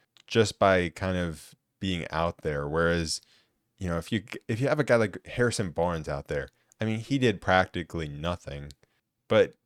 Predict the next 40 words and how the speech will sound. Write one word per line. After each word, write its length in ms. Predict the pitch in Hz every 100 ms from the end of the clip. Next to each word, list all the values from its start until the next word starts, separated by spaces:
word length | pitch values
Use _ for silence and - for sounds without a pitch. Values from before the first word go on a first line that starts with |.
| _ _ _
that 100 | 107
doesn't 260 | 107 107 107
mean 220 | 101 92
he 120 | 90
was 200 | 98 87
a, 200 | 87 85 -
a 60 | 87
negative 1040 | 82 76 78 87 82 78 76 73 78 - _ _ -
like 240 | 98 87 76
Davion 480 | 85 90 85 80
was 320 | 78 76 73 -
just 320 | - 135 -
because 320 | 117 120 107
of 100 | 101
the 120 | 90
size 400 | - 82 90 87
difference. 520 | - - - - -
Like, 160 | 90 82
that's 300 | 95 92 - -
all 240 | 87 98
it 120 | 80
is. 460 | 82 95 71 76 - _ _ _ _ -
And 160 | 85
so 160 | - 92
he 240 | 78 101
has 420 | 76 85 95 87 -
to 140 | 90
go 140 | 82 90
out 220 | 90 78
there 220 | 82 78
and, 260 | 76 76 - _
and 220 | 85 82 -
somehow 420 | 95 85 87 82
make 240 | 82 85
a 80 | 80
positive 600 | - 85 82 90 85 76
impact 580 | 82 87 85 80 76 - _ -
every 340 | 92 90 85
time, 520 | - 82 85 95 95
or 380 | 76 85 80 76